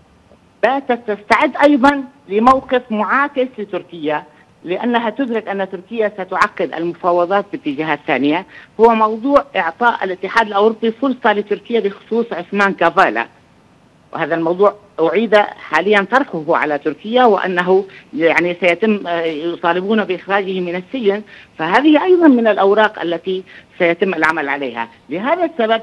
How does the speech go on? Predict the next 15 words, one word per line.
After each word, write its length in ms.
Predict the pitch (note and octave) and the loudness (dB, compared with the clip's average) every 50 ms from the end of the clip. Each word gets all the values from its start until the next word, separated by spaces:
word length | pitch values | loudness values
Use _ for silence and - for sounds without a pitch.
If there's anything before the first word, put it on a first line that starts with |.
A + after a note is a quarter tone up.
| - - | -6 -12
في 60 | A#3 | -10
الاجتماعات 760 | G#3 G#3 - - - - - G3+ G#3 G#3 F#3+ B3 C#4 C#4 C#4 | -10 -10 -14 -18 -16 -8 -8 -6 -6 -4 -4 -4 -6 -6 -6
القادمة 540 | A3+ G#3 G3+ - - A3 A3 G#3+ G3 F3+ F#3 | -8 -10 -10 -6 -4 -4 -4 -4 -6 -8 -10
الدولية 500 | F3+ F3 G3+ G#3 G3+ G3+ G3+ A3 A3+ G#3+ - | -10 -10 -8 -8 -8 -6 -6 -8 -8 -8 -8
سنلاحظ 580 | - F#3+ F3+ F#3 F#3 G#3 A#3 C4 B3+ - A#3+ G#3+ - - - | -12 -12 -10 -8 -6 -6 -6 -6 -6 -8 -10 -12 -12 -12 -16
تمامًا 400 | F3+ F3 F#3+ G#3+ G#3+ G#3+ G#3 G3 | -14 -10 -8 -8 -8 -8 -8 -10
لماذا 680 | G3 F#3 F3 E3+ D3+ F3+ G3 G3+ F#3 E3 - - G3+ G#3 - - - _ _ _ - - | -12 -12 -12 -12 -10 -10 -10 -10 -8 -8 -8 -10 -10 -10 -16 -20 -20 _ _ _ -8 -4
جاء 300 | F#3 G#3+ - - E3+ D#3+ E3 | -4 -4 -4 -4 -10 -8 -8
هاكان 360 | E3+ D3+ - - F#3 F3 E3+ | -10 -10 -8 -8 -8 -8 -8
فيدان 420 | F3 F#3+ D#3+ D#3 F3+ F3+ F3 E3+ - - - | -6 -8 -8 -4 -4 -4 -4 -6 -10 -14 -14
القادم 480 | C#3 C3 - - F3+ G#3+ A#3+ A3+ A3+ | -14 -14 -6 -6 -4 -4 -4 -4 -6
من 140 | G#3 G3 F#3 | -6 -6 -6
الاستخبارات 800 | F3+ F3 - - - F#3 - - - F3 F3 F#3 F#3 F#3+ G3+ F#3+ - _ _ - - - _ _ - F#3+ | -8 -10 -10 -14 -14 -16 -16 -8 -6 -2 -2 0 0 -2 -4 -6 -10 _ _ -20 -20 -20 _ _ -2 -2
إلى 200 | G3 F#3 F3 E3+ | 0 0 0 -2
واجهة 440 | E3 E3 D#3 D#3 E3 G3+ F#3+ E3+ | -2 -4 -6 -6 -8 -8 -8 -10